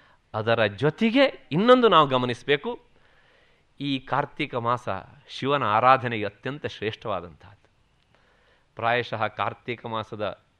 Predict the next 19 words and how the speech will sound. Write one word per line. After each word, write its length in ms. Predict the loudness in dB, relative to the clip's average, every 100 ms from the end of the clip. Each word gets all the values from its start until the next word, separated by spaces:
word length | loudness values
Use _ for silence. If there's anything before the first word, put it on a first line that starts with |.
| _ _ _ _ _ _ -2
ಬಹುಭಾಗವನ್ನು 840 | 2 4 10 12 12 10 8 6
ನಾವು 500 | 8 8 6 0 -10 _ _ _ _ -6
ಆ 160 | -2 -2
ಶಿವನ, 440 | -2 2 6 6 6 2 -16 _ _ _
ಶಿವೆಯ 540 | -14 -4 2 8 10 8 4 -8 0
ಆರಾಧನೆಯಲ್ಲಿ 800 | 6 10 10 10 6 6 4
ಕಳೆದಿದ್ದೇವೆ. 760 | 2 0 -2 -6 -6 -6 -6 -10 _ _ -20 -20 -2
ಹಾಗಾಗಿ 580 | 0 6 6 6 0 -8 _ _ _ _ -6
ಆ 120 | -6
ಶಿವ 320 | -4 -2 -2
ಶಿವೆಯರಿಗೆ 760 | 0 0 4 4 4 2 0 -10 _ _ _ -10
ಅದು 160 | -8
ತೃಪ್ತಿ 500 | -8 -10 -12 _ -2 -2 -4 _ _
ಆಗಲಿ 380 | 0 2 6 6
ಅಂತ 200 | 6 6
ನಾವು 260 | 4 4 2
ಪ್ರಾರ್ಥನೆಯನ್ನು 640 | -2 -2 -4 -6 -6 -6
ಮಾಡೋಣ. 320 | -6 -6 -8 -10 _ _ _ _ _ -8
ಹೀಗೆ 760 | -2 2 6 6 6 2 -6